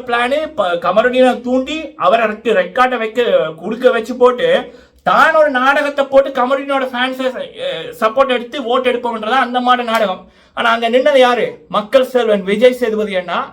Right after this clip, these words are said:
ரெண்டையும் துரத்தி விட்டார் பிடிச்சு. சரியா? So இதுதான் நடக்குது மக்களே. கமருடீன்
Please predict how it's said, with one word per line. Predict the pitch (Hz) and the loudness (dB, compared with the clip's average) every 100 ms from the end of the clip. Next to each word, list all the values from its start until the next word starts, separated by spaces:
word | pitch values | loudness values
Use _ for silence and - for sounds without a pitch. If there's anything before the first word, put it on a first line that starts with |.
| - | -12
ரெண்டையும் | - 226 269 269 | -10 -2 0 2
துரத்தி | 254 233 220 | 2 0 0
விட்டார் | 202 165 | 0 -2
பிடிச்சு. | 156 - - _ _ | -6 -16 -20 _ _
சரியா? | 247 240 240 190 - _ _ - | 0 4 2 2 -6 _ _ -10
So | 233 | -6
இதுதான் | 196 196 262 254 | -4 0 0 0
நடக்குது | 226 254 247 | -2 0 0
மக்களே. | 220 196 180 165 - _ _ - | 0 0 0 0 -4 _ _ -2
கமருடீன் | 220 285 294 294 277 | 0 2 0 0 -4